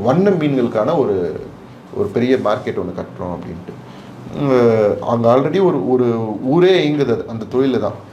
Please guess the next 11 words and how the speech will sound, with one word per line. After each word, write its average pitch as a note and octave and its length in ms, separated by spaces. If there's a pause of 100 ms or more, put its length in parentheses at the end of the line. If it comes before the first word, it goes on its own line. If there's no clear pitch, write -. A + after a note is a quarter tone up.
(300)
அவங்க D3+ 320
இருக்க, D#3+ 200
அங்க C3+ 200
இருக்கவங்க F3+ 220
யாருக்கா D#3 220
இங்க D3+ 120
கடை C#3+ 200
தர C#3+ 140
போறீங்களா? A#2+ 360 (200)
<laughs> C#3 200
கிடையாது. C3+ 380